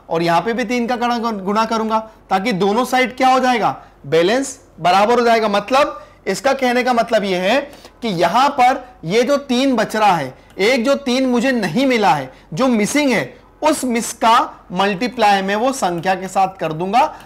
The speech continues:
ताकि मुझे वो पूर्ण घन संख्या मिल जाए। ये गुणा का रूल होता है। पर भाग का रूल क्या होता है? भाग में क्या होता है? जैसे मान के चलिए आपके दो क्या बन गए, दो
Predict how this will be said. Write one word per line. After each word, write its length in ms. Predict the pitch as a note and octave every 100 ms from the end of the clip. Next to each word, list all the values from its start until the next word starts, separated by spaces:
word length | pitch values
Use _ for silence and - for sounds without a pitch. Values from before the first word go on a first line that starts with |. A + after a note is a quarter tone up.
| - -
ताकि 320 | E3+ - A#3
मुझे 260 | G#3 F3+
वो 160 | G3+ G#3
पूर्ण 500 | G#3 A#3 A3 C4 C4
घन 340 | F3+ E3 G#3
संख्या 680 | G#3 E3 D#3 - G#3 E4+ - - - _
मिल 280 | E3+ G#3 G3
जाए। 220 | D#3 B2+ - - E3
ये 200 | G3+ C4
गुणा 360 | E3+ F3+ G3+
का 140 | A3 A3
रूल 240 | G3 F3+
होता 220 | C#3+ C3
है। 120 | B2 - _ - _
पर 140 | C4+ B3+
भाग 360 | C#3+ D#3+ G#3+ - C4+
का 60 |
रूल 260 | C#4+ C#4+ C4+
क्या 160 | C#4
होता 280 | C4+ C4 C4+
है? 240 | C4 C#4 - - _ _ -
भाग 360 | C#3+ E3+ A3+
में 180 | B3+ C4+
क्या 140 | C4 C4
होता 260 | B3+ B3+
है? 180 | B3+ C4 - - _
जैसे 240 | D3+ G3+ B3+
मान 320 | G#3+ G#3 A#3
के 80 | B3
चलिए 500 | B3 A#3 A#3+ B3+ - - _ F#3
आपके 460 | G3 - A#3 A#3+ B3+ - _ - -
दो 560 | D3 D#3 G#3 A3+ A#3 - _ _ _ - _
क्या 140 | G3+
बन 120 | G3+ G#3+
गए, 240 | G#3 G#3+
दो 440 | D#3+ F#3 G3 G#3+